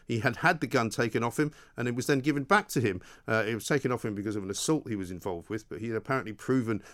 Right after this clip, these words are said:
uh, that he was all right now, so they gave him his gun back. Now, the suggestion is that police are gonna be reviewing their practices, and they're gonna look at social media, uh, over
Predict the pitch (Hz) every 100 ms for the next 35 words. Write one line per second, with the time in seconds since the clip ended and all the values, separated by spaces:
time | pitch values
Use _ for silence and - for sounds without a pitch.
0 | - 110 113 98 120 117 139 131 151 160
1 | 98 82 101 - - 123 123 139 139 127
2 | 131 104 123 - 120 101 98 - _ -
3 | 143 - - - - - 180 151 78 -
4 | - 110 107 110 - 101 95 - 123 127
5 | 135 - 110 110 101 107 104 101 143 135
6 | 113 110 107 - 156 - 135 - 139 120
7 | - - - 113 113 113 120 120 113 113
8 | - - 139 131 135 117 156 175 139 98
9 | - - - - 107 107 104 - 120 110
10 | 113 104